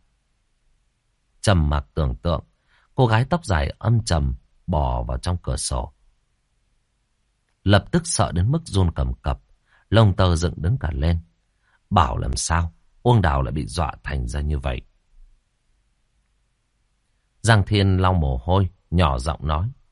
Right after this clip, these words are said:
"Ê, cố, cố đại sư, cô, cô không thể ra làm chứng được. Hơn nữa hành vi này của cô là tự ý xâm phạm vào nhà dân. Nếu Uông Đào biết, có khi hắn còn kiện ngược lại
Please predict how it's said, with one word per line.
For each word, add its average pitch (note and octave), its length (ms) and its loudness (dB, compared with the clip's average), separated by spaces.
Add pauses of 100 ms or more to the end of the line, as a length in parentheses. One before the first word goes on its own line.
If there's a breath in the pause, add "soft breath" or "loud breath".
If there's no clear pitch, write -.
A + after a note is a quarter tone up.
(300)
"Ê, B1+ 320 -6 (680)
cố, E2 380 -2
cố E2+ 120 -2
đại E2+ 140 0
sư, E2 280 -2 (760)
cô, F2 520 2 (260)
cô G2 120 -2
không F#2 160 -2
thể C#2+ 120 -4
ra E2 140 -2
làm C#2+ 180 -2
chứng F#2 280 -2
được. D2 220 -4 (600)
Hơn F#2 200 2
nữa F2 180 2
hành F2+ 260 0
vi F2+ 140 2
này D2+ 140 0
của C2 120 -8
cô E2+ 180 -2
là D2 120 0 (100)
tự - 160 -4
ý F2+ 200 -2
xâm F2 280 -2
phạm C2 220 -2
vào C#2 100 0
nhà C#2 180 -2
dân. F2 240 0 (640 loud breath)
Nếu G#2 160 4
Uông G#2+ 180 6
Đào C#2 180 2
biết, A#2 200 0 (560)
có G2 100 -2
khi F2 340 2
hắn E2+ 320 -2
còn D2+ 160 -2
kiện - 260 -2
ngược D2 160 0
lại B1 140 -6